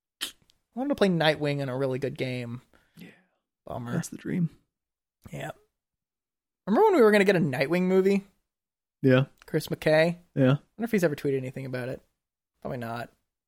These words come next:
Speaker 1: I guess now that
Speaker 2: He's,
Speaker 1: James
Speaker 2: I mean,
Speaker 1: Gunn's
Speaker 2: his, his feed is, i-, is he doing Dungeons and Dragons? Is that him?
Speaker 1: Yes.
Speaker 2: I'm sure his Twitter feed is just nothing but promotion for that then.
Speaker 1: Great point.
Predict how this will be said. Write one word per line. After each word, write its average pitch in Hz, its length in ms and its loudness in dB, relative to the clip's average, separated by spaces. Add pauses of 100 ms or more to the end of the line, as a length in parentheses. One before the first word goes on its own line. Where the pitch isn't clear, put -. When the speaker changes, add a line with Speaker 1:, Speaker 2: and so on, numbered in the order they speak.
(120)
Speaker 1:
I 165 60 -10
guess 170 120 -4
now 160 160 4
that 147 180 0 (220)
Speaker 2:
He's, 131 180 2
Speaker 1:
James 151 180 0
Speaker 2:
I 127 60 4
mean, 120 40 6
Speaker 1:
Gunn's 117 320 2 (200)
Speaker 2:
his, 131 180 -2 (300)
his 123 220 -4 (220)
feed 113 200 -4
is, 113 120 -6 (340)
i-, 139 140 0
is 143 140 0
he 202 80 2
doing 208 400 4
Dungeons 170 420 0
and 165 80 -2
Dragons? 175 380 2
Is - 160 -20
that 151 160 0
him? 170 220 0 (800)
Speaker 1:
Yes. 196 760 2 (540)
Speaker 2:
I'm 135 80 2
sure 135 160 4
his 127 120 4
Twitter 123 260 4
feed 117 200 2
is 107 120 2
just - 220 -2
nothing 107 320 -4
but 101 200 -2 (100)
promotion 101 400 -4
for - 140 -12 (100)
that - 220 -6
then. 151 220 0 (360)
Speaker 1:
Great 165 280 -4
point. 147 300 -10